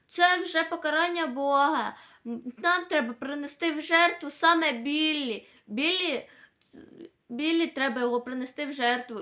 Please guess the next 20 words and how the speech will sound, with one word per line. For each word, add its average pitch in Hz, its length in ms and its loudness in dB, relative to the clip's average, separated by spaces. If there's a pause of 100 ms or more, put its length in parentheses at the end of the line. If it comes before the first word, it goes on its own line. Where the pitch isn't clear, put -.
(160)
І 311 300 -2 (220)
це 330 220 2
підтримав 294 840 -2
один 226 760 0
з 240 460 0
грізарів, 214 760 -2
тих, 262 320 -6
хто - 220 -4
рубав 233 400 0
м'ясо, 320 800 0 (340)
м'ясника, 277 560 0 (300)
який 254 300 -2
все 262 300 -2
життя 302 480 2 (100)
цим 240 220 -2
займався, 254 680 2 (340)
сам 220 460 2
Девід 269 420 2
це 233 480 0 (340)
знав. 202 340 0